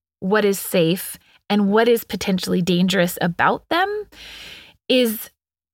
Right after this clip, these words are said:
kind of where the story of acetaminophen or paracetamol is going and is likely to continue to go in the future.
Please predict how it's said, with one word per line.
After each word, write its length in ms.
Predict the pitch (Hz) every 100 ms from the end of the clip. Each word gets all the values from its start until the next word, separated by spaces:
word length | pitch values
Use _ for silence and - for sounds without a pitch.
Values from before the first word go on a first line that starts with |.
| _
kind 260 | - 277 285
of 220 | 277 202
where 400 | 180 202 226 262
the 120 | 226
story 680 | 233 - - 202 202 202 202
of 340 | - 185 175 175
acetaminophen 800 | - 185 202 185 185 180 180 170 170
or 60 | 180
paracetamol 880 | - 175 - 180 175 170 160 156 - -
is 200 | 180 175
going 500 | 170 190 320 403 415 -
and 100 | 202
is 140 | 185
likely 300 | 208 202 214
to 160 | - 190
continue 520 | 185 180 - 302 226
to 140 | 196
go 380 | 196 170 160 175 - - -
in 140 | 196
the 100 | 180
future. 580 | - 135 - - -